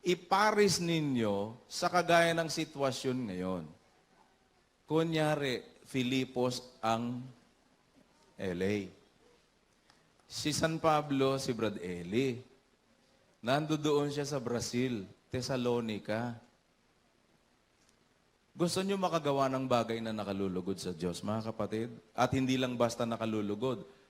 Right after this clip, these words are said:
lubhang nakalulugod sa Diyos. Magpadala tayo ng mga para sa kailangan ni Pablo o ni kapatid na Soriano. Bakit? Nandun siya sa Te-, sa Thessalonica eh. Nangangaral siya ron eh.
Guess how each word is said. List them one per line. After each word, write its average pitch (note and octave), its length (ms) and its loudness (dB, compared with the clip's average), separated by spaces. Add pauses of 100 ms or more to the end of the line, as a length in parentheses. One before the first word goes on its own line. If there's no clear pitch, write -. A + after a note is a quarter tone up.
(180)
lubhang A2 880 -2 (160)
nakalulugod F#2 800 -6
sa D#2 160 -8
Diyos. F2 400 -8 (1040)
Magpadala C3 560 0
tayo A2 320 0
ng A2 160 -2
mga G#2 280 -4 (500)
para A2+ 240 0
sa G#2+ 160 -4
kailangan F#2+ 720 -2 (440)
ni A2 120 -6
Pablo F#2 720 -6
o D#3 160 -2
ni G#3+ 160 -4
kapatid F#2+ 400 -6
na E2+ 80 -8
Soriano. E2 640 -6 (200)
Bakit? - 680 0
Nandun E3 320 -2
siya E3 160 -4
sa D3+ 160 -6
Te-, D3+ 240 -4 (200)
sa - 360 -6
Thessalonica C#3 720 -2
eh. F#3 80 -8 (480)
Nangangaral D#3 720 2
siya C#3 200 0
ron G3+ 200 -4
eh. C#3 160 -6